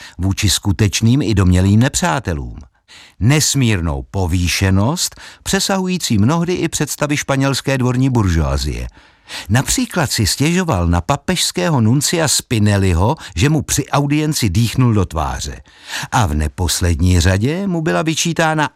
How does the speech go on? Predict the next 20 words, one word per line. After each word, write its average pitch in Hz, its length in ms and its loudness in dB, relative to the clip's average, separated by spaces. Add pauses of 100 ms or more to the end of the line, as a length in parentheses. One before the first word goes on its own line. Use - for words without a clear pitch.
absurdní 175 880 -2
sobeckost 113 1040 -2 (300)
ve 156 180 2
finančních 147 680 -2
otázkách. 73 1080 -4 (480)
Česká 110 460 0
šlechta 180 380 -4
se - 160 -2 (120)
právem 147 540 0
hněvala, 87 640 0 (200)
že - 140 2
používá 147 680 0
velkou 147 420 -2
část 180 640 -2
státních 170 680 -2
příjmů 165 580 0
pro 147 220 0
ryze 143 280 2
soukromé 180 720 0
účely. 85 520 -4